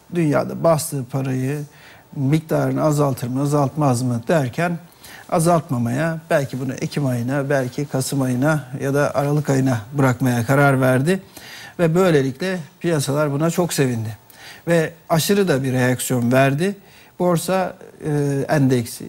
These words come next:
yetmiş dört bin seviyesinden biliyorsunuz seksen bin beş yüze kadar geldi. Ondan sonra da geri çekilmeye başladı. Şu an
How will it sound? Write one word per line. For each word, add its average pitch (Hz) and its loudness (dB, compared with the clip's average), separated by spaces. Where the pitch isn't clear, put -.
yetmiş 156 -2
dört 180 0
bin 147 -2
seviyesinden 135 -4
biliyorsunuz 143 -2
seksen 151 0
bin 135 2
beş 151 0
yüze 131 -2
kadar 123 -2
geldi. 151 0
Ondan 165 -2
sonra 127 -4
da 180 -2
geri 165 2
çekilmeye 120 -6
başladı. 113 -10
Şu 262 2
an 170 2